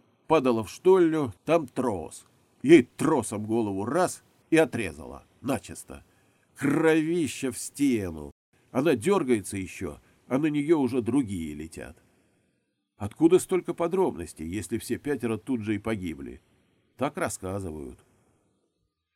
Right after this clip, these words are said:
Дальше опять возникает две разные версии событий. По одной, трупы перезахоронили,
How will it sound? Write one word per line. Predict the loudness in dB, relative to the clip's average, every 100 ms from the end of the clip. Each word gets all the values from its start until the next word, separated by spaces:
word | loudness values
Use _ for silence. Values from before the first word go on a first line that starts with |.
| _ 0
Дальше | 4 4 2 -2
опять | 0 0 0 0
возникает | -2 -2 -6 -4 -4 -2 -4
две | -4 0 0 0
разные | -2 -4 -6 -6 -6
версии | -6 -8 -8 -10
событий. | -8 -8 -8 -10 -12 -16 -18 -20 _ _ _ _ _ _ _
По | -2 0
одной, | 0 -2 -2
трупы | -2 2 4 2
перезахоронили, | -4 -4 -4 -6 -6 -6 -6 -2 -2 -2 -4